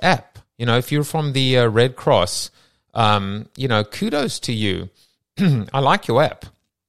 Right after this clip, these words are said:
I like what they've done from a marketing standpoint. Um,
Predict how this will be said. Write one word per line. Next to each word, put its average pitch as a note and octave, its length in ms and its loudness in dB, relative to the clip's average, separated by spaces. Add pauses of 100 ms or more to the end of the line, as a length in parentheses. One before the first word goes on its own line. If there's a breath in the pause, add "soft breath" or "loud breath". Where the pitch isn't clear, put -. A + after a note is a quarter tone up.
(520)
I A#2+ 60 2
like B2 260 2
what C3+ 100 -6
they've G#2 140 -4
done G#2 240 -2
from G2+ 180 -6
a F#2+ 60 -2
marketing F#2 500 -4
standpoint. D#2+ 680 -10 (540 soft breath)
Um, G2 420 0